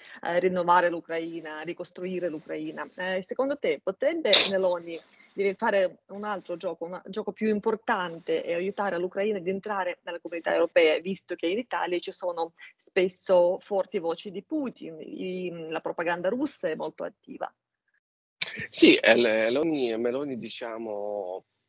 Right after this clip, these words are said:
Speaker 2: ha fatto vedere che, mm, si fa vedere come un leader grande, come un leader grande del paese, de-, dell'Italia.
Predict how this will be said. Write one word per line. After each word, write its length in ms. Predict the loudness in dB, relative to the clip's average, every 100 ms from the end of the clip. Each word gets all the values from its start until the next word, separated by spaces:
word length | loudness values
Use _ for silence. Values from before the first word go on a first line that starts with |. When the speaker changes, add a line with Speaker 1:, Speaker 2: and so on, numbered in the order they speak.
| _
Speaker 2:
ha 160 | -14 -8
fatto 240 | -6 -4
vedere 420 | -2 0 0 -2
che, 840 | -4 -4 -2 -2 -2 -2 -4 -6 -8
mm, 400 | -8 -8 -6 -6
si 180 | -6 -2
fa 140 | 2
vedere 360 | 4 8 8 8
come 240 | 4 4
un 180 | 4 4
leader 420 | 2 0 0 0
grande, 500 | 0 0 0 -4 -10
come 240 | -6 -4 -2
un 60 |
leader 240 | -4 -6 -4
grande 280 | -4 -6 -12
del 160 | -12
paese, 480 | -2 0 0 -2 -4 -2
de-, 240 | -2 -2
dell'Italia. 720 | -2 -6 -2 2 2 0 -4